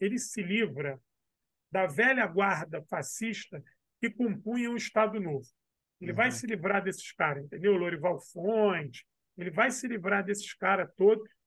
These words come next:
Speaker 1: E, e, e boa parte desses militares germanófilos, o que que acontece? Ele vai enquadrar essa turma. Por quê? Ele vai seduzir esses caras com apoio militar dos Estados Unidos. Falar, ó,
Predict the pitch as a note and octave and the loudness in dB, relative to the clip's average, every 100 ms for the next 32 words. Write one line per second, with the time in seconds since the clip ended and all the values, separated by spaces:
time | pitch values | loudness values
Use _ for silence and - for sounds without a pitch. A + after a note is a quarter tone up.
0 | _ A3 B3+ - A3 A#3+ C4+ G3+ E3 C4+ | _ -2 -2 0 -2 -2 -2 -4 4 4
1 | C#4 B3 G#3+ G#3+ G3+ G#3 G#3 D3+ G3 G3+ | 4 2 0 0 0 0 -4 -10 -4 -2
2 | F#3 - E3+ D#3+ D#3 C#3+ D#3+ D#3+ D#3 A3+ | -2 -2 -2 -2 -4 -2 -2 -4 0 2
3 | G3+ - _ _ _ _ _ - F#3 A#3 | 2 -4 _ _ _ _ _ -8 -4 -2
4 | A3+ A#3 G#3+ G3+ D#3 G3+ E3+ A#3 C#4 C4+ | -4 -2 0 0 -2 -2 2 0 2 -2
5 | G3 F#3+ F3 - D3+ - - _ _ D#4 | 2 2 0 -2 -12 -14 -16 _ _ -6
6 | - B3+ F3+ - _ _ _ _ _ _ | -4 2 2 2 _ _ _ _ _ _
7 | _ _ _ _ _ _ _ - - G3+ | _ _ _ _ _ _ _ -10 2 2
8 | G#3 C4+ - B3 G#3+ G3 C#3+ F3 - D#3 | 4 2 2 0 2 0 0 -2 -4 -14
9 | - G3+ A#3+ G#3+ G#3 G#3 G#3 G3+ G#3 G#3 | -2 2 4 2 2 0 4 6 6 4
10 | G#3+ G#3+ G#3+ G#3 G3+ G#3 - G#3+ F#3 A#3+ | -2 0 0 0 -2 -12 -6 -6 -6 -8
11 | G#3 F3+ - - F3+ C#3 | -4 -6 -6 -4 -2 -2